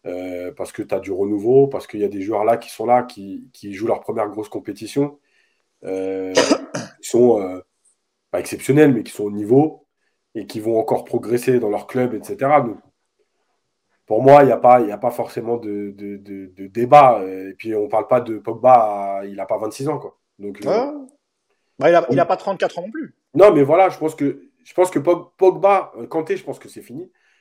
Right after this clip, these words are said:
Speaker 1: Pogba, je pense que ça peut dépendre de ce qu'il va faire dans le futur, même si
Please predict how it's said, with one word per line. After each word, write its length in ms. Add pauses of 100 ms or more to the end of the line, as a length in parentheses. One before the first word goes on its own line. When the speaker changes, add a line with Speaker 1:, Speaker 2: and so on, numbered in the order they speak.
(280)
Speaker 1:
Pogba, 380
je 120
pense 180
que 100
ça 140
peut 160
dépendre 420
de 60
ce 80
qu'il 160
va 140
faire 400
dans 80
le 80
futur, 500 (460)
même 260
si 500